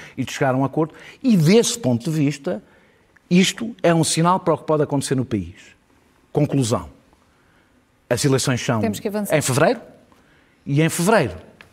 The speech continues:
Speaker 1: nós não sabemos se o Partido Socialista ganha, e aí tiraremos uma conclusão. Se ganha o P S D com mais, e aí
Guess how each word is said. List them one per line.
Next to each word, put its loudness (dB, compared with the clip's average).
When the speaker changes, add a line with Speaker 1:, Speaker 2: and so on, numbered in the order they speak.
Speaker 1:
nós 2
não 2
sabemos -2
se -8
o 0
Partido -6
Socialista -6
ganha, -2
e -2
aí 0
tiraremos -2
uma -2
conclusão. -4
Se -2
ganha 4
o 0
P 2
S 0
D 4
com 2
mais, 2
e 2
aí 4